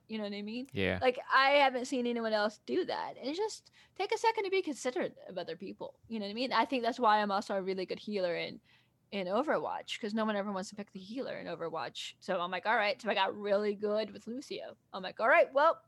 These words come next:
Speaker 1: he's fun to play and he's a healer. So let's do this." And I ended up just getting real good with them because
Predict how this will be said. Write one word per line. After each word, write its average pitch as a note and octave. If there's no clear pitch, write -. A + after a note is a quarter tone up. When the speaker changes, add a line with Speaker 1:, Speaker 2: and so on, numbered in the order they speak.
Speaker 1:
he's C#4
fun E4
to D#4
play F#4+
and D4+
he's C#4
a D#4
healer. A3
So G#3+
let's A#3
do G3
this." D#3
And G#3
I G3+
ended G#3
up -
just A3+
getting -
real F#3+
good -
with A3+
them F3
because F3+